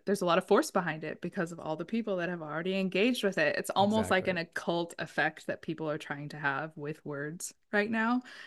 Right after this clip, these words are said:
Speaker 1: It's
Speaker 2: Yeah.
Speaker 1: like the only magic that we have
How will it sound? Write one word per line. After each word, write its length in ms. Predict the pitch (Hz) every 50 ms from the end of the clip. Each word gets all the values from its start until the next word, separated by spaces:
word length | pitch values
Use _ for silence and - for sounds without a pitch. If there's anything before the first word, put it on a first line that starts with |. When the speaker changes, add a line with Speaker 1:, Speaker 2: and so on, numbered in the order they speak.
| - - -
Speaker 1:
It's 100 | - -
Speaker 2:
Yeah. 0 |
Speaker 1:
like 220 | 190 175 - - - - - - - - _ _ _ _
the 120 | 220 190
only 200 | 185 196 202 185
magic 500 | 156 151 147 151 156 - 175 175 - -
that 260 | - 156 151 - - _ _ _ _ _ _ _ _ _ _ _ _ _
we 160 | 185 185 185 -
have 300 | 143 170 160 165 165